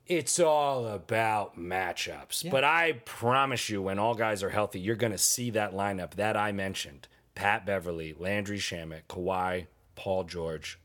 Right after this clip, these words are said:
Speaker 1: Zubac. You're gonna see
Speaker 2: That's
Speaker 1: it.
Speaker 2: good.
Speaker 1: And it's a great lineup. And I think those five guys can match up with just about any starting five in the league. And then once you add the depth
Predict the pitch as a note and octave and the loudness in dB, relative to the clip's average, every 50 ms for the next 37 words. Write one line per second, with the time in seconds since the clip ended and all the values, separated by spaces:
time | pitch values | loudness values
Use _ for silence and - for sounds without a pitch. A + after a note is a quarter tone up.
0 | _ _ - D#2+ D#2+ D#2+ C#2+ C#2 - - - _ - E2+ E2+ G2 F2+ D#2+ - - | _ _ -16 -14 -12 -12 -14 -14 -18 -20 -20 _ -16 -8 -8 -6 -4 -2 -4 -4
1 | - - - - - - - - - - - - B2+ A#2+ B2 A#2+ - C3+ A#2+ G2+ | -4 -6 -12 -14 -14 -14 -18 -20 -20 -20 -4 0 2 2 2 2 0 -2 -4 -4
2 | G2 G#2+ A#2+ B2 A2+ A2 G#2 - F#2 F2+ E2 D#2 C#2 C2 - _ - _ _ _ | -2 0 2 2 2 0 -4 -8 -10 -10 -10 -10 -14 -18 -20 _ -20 _ _ _
3 | _ _ _ - G#2 A2+ B2+ C3+ B2 - B2+ A2+ G2 - - _ _ _ _ _ | _ _ _ -4 0 0 0 0 0 -2 -2 -2 -4 -6 -14 _ _ _ _ _
4 | - _ _ _ G2 G2+ A2 B2 - - E3 D3 D3 C#3+ C#3+ E3 F3 E3 C#3+ B2 | -20 _ _ _ -2 0 0 0 0 0 2 2 2 2 2 2 4 4 4 2
5 | A#2+ A#2+ A2 - - - - _ _ _ - - G2+ G2+ G#2+ A2 G#2+ - - C3 | 0 -2 -4 -6 -8 -10 -18 _ _ _ -10 -6 -2 0 0 0 0 2 2 2
6 | A2+ G#2+ - - - _ _ _ _ - F2 - - - A2 G2 - - G#2 A2 | 2 2 -2 -6 -18 _ _ _ _ -18 -18 -14 -10 -8 -8 -6 -6 -4 -2 -2
7 | G2 F#2 - - _ _ - G#2 G#2+ A2 A2+ A2+ A2 - - G#2+ G2 F#2 F#2 F#2 | -2 -2 -4 -8 _ _ -8 -6 -4 -2 -2 -2 -2 -2 -2 0 -2 0 -2 -6
8 | - - F2+ E2 E2 D#2+ D#2+ - - _ _ _ _ B2 A#2 A2 G#2+ G#2+ G#2+ G#2+ | -8 -8 -10 -8 -10 -12 -12 -14 -20 _ _ _ _ -4 -2 -2 -2 -4 -6 -8
9 | - _ - F2+ G2 G2 F2+ F2 E2 - _ _ - G2 A2 B2 B2+ G#2+ F#2+ F2 | -12 _ -6 -4 -2 -2 -2 -4 -6 -10 _ _ -4 -2 0 0 0 -2 -4 -6
10 | - - - G#2+ G#2+ G#2+ A2 A2 G#2+ G#2+ G#2+ G2+ - - G#2 - - G#2+ G#2 G2+ | -6 -4 -2 -2 0 0 -2 -2 -2 -4 -4 -4 -6 -8 -8 -4 0 0 0 0
11 | F#2+ E2+ F#2+ F2+ - - C3 C#3 C#3+ G#2+ - - - - - | 0 -6 -12 -12 -4 0 2 2 2 0 -4 -10 -16 -16 -18